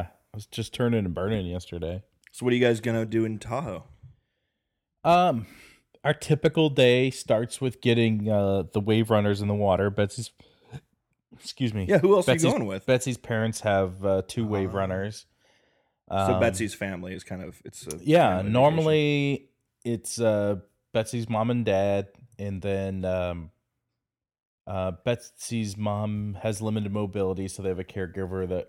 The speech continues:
Speaker 1: works with them.
Speaker 2: Oh,
Speaker 1: She's
Speaker 2: cool.
Speaker 1: kinda <laughs> become part of the family.
Speaker 2: Yeah, yeah.
Speaker 1: And, um, then normally, uh, her brother and his wife, uh, Pat and Marlena, will come out, but, uh, they went to Europe on
Speaker 2: Who,
Speaker 1: their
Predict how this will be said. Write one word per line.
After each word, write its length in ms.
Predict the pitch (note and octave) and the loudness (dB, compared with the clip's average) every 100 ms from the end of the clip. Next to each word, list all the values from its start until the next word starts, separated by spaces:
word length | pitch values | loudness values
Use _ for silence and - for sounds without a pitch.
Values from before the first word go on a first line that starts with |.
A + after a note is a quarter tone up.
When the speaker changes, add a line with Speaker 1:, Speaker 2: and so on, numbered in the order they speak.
| _ | _
Speaker 1:
works 240 | F#2 E2+ G2+ | -14 -12 -12
with 120 | F2+ | -6
them. 360 | F2+ F2+ F2+ - | -4 -4 -6 -10
Speaker 2:
Oh, 20 | |
Speaker 1:
She's 200 | C3 A#2+ | -8 -4
Speaker 2:
cool. 140 | C#3+ | -2
Speaker 1:
kinda 120 | B2 C#3+ | -2 -2
<laughs> 20 | |
become 300 | C#3 C3 A2 | -4 -4 -4
part 200 | G2 F#2 | -2 -4
of 60 | |
the 80 | E2+ | -6
family. 540 | - F#2+ F2+ F#2 F#2 - - | -4 -4 -2 -4 -4 -8 -4
Speaker 2:
Yeah, 200 | A2+ A2+ | -2 0
yeah. 420 | G#2+ G2 _ - | -2 -6 _ -6
Speaker 1:
And, 380 | G2 F#2+ F#2+ F2 | -2 -2 -4 -4
um, 480 | F#2 F2+ F2 F2 F2+ _ _ _ _ _ _ - | -2 -2 -4 -6 -10 _ _ _ _ _ _ -2
then 480 | G#2 G2 F#2+ F#2 F2+ - | 0 0 -2 -4 -8 -4
normally, 1000 | G#2+ C#3 D#3 C#3+ C#3 C3+ B2+ A#2+ A2 - | 2 4 4 4 4 4 2 2 -2 -4
uh, 280 | G2+ G2 G2 | -4 -2 0
her 320 | A2+ G#2+ G2+ - - - | 0 0 -2 -12 -12 -2
brother 420 | A#2+ A#2 A2 G#2 | 0 2 0 0
and 160 | G2 | -2
his 200 | G#2 G2+ | -4 -4
wife, 580 | G2 G2 F#2 F#2 - - - | -2 0 0 -4 -12 -20 -10
uh, 320 | F#2+ F2+ D#2+ | -4 -2 -4
Pat 240 | - A#2 F#2+ | -2 -2 -2
and 80 | G2+ | -2
Marlena, 380 | G2 G2 G2 F#2+ | -2 -2 -2 -2
will 160 | F#2 | -4
come 220 | - G2+ F#2+ | -2 -2 -2
out, 300 | F#2 - - | -2 -6 -8
but, 240 | F2+ - - | -8 -8 -10
uh, 280 | F2 D#2+ - | -6 -6 -8
they 120 | G#2 | -6
went 180 | G#2 G#2 | -4 -4
to 100 | G#2+ | -4
Europe 380 | F#2+ G2+ F#2+ - | -2 0 0 0
on 140 | F#2+ G2 | -2 2
Speaker 2:
Who, 180 | C3+ | 2
Speaker 1:
their 80 | G#2 | 0